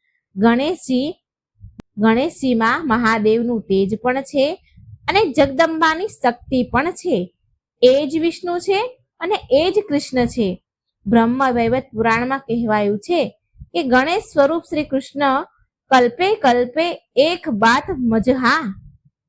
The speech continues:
એટલે કે હે દેવી પાર્વતી. ગણેશ રૂપમાં સ્વયં શ્રી કૃષ્ણ પ્રત્યેક કલ્પમાં અલગ અલગ સમયમાં આપ જ પુત્ર બની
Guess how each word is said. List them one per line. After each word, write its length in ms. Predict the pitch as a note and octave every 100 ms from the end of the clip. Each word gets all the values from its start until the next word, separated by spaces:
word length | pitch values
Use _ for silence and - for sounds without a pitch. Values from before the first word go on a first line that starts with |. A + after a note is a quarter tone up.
| B3
એટલે 380 | D4+ - A#3
કે 500 | F#3+ D4+ E4+ E4+ G#4 _ _ _ _
હે 180 | G4 G4+
દેવી 320 | D#4+ B3+ C4
પાર્વતી. 720 | D4 G#3 G3+ G#3+ B3+ G#3+ G3 - _ _ _ _ _ _ _ _ -
ગણેશ 380 | A3+ A#3+ B3+ B3+
રૂપમાં 560 | B3 C4+ B3+ A#3 A3 A#3 _ _ _
સ્વયં 400 | - D#4 F4+ F#4+
શ્રી 220 | F#4+ F4
કૃષ્ણ 500 | D#4 C#4+ - C#4 C#4+
પ્રત્યેક 680 | C#4+ A#3 G#3 - - F#3+ -
કલ્પમાં 640 | A#3 A3 A#3+ A#3+ G#3+ A3+ - - _ _ -
અલગ 360 | C#4+ F4+ G4+
અલગ 440 | - B3+ B3+ C4 D4
સમયમાં 760 | - C4 A#3+ C#4+ C4+ A#3 B3+ - _ _ _ -
આપ 380 | A#3+ B3+ B3+
જ 60 | F4 -
પુત્ર 320 | B3+ - D4+
બની 500 | C4+ A#3+ C4 F#4+ A4